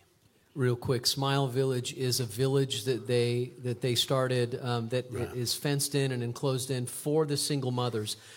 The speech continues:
Speaker 1: Tell us what Smile stands for.
Speaker 2: Single mothers included, loved, and empowered. A lot of our initial group of single mothers now are in gainful employment. Some are working on staff with us at the school,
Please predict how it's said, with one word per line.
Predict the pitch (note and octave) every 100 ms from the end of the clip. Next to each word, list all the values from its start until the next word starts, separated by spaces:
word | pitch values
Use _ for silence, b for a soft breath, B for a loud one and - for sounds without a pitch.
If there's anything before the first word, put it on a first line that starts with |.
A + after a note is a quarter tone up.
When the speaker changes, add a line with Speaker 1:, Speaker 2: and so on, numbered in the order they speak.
| B
Speaker 1:
Tell | E3 E3+
us | -
what | D#3+ -
Smile | - D3 C3 C3 A#2+
stands | G#2 - A#2+ A#2 -
for. | A#2
Speaker 2:
Single | A2 B2 B2 C#3+
mothers | C#3+ B2 A#2 B2 A#2+ C3
included, | B2+ A2+ G#2 B2+ A#2+ C3+ B2
loved, | A2 A2+ A2+ - - _
and | G#2+ G#2
empowered. | G2 - G#2+ G2+ F#2+ F2+ _ b b b
A | A2+
lot | A2 B2
of | C3 B2
our | A2
initial | G2+ A2 A2+ - A2+
group | A#2 A2+
of | G#2+
single | G2 A#2+ A#2 A#2 A2 - B B
mothers | A2 G#2+ G#2+ G2+ G#2
now | G#2 A2
are | F#2+ F#2+ G2 G#2+ A2
in | G2 F#2+ F#2+
gainful | G#2 A2+ G#2+ A#2+ G#2
employment. | F#2+ - G#2+ G#2+ A#2 B2+
Some | - G#2
are | G#2+
working | G#2 A2 G2+ G#2
on | G2
staff | - A#2 G#2+ A2 A#2+
with | G#2+
us | A#2 A2+ A2+
at | G2
the | G2+
school, | - - A#2 B2 C3